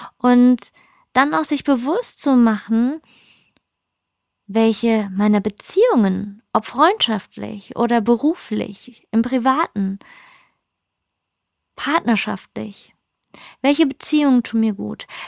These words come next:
Welche Beziehungen, die ich gepflegt habe, fehlen mir jetzt? Und weshalb fehlen sie mir denn? Weshalb fühle ich mich jetzt vielleicht entlastet oder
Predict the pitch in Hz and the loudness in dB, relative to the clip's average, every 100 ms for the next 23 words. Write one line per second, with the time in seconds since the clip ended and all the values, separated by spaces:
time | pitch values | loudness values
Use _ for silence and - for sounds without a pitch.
0 | - 233 285 294 - 285 254 247 - - | -2 2 2 0 2 4 4 2 -4 -18
1 | _ 240 247 - 294 330 302 254 233 240 | _ -6 -6 -4 0 2 4 4 4 2
2 | 240 233 220 - - 196 - 269 294 403 | 0 -2 -2 -10 -12 -10 -6 -2 0 -2
3 | - 233 208 214 226 - 392 508 359 233 | -6 -6 -2 -2 -2 -2 -2 0 2 2
4 | 202 208 214 - - 240 269 - - 294 | 2 -4 -8 -12 0 2 2 -2 -6 0
5 | 370 554 - - 254 220 202 190 196 196 | 0 0 -10 -2 2 4 2 0 -2 -2
6 | 208 202 196 196 - - - 262 262 - | -6 -6 -8 -10 -14 -14 -2 0 0 -4
7 | 247 285 311 - - - _ - - 311 | -2 0 0 -4 -18 -20 _ -20 -2 2
8 | 320 294 247 254 - 247 240 - - 233 | 2 2 0 -2 0 -2 -2 -4 -4 0
9 | 233 220 220 220 - - _ _ _ _ | 2 2 2 0 -4 -16 _ _ _ _
10 | _ _ - 220 233 359 - 240 208 214 | _ _ 0 2 2 0 -2 -4 -2 2
11 | 226 233 247 | 4 4 4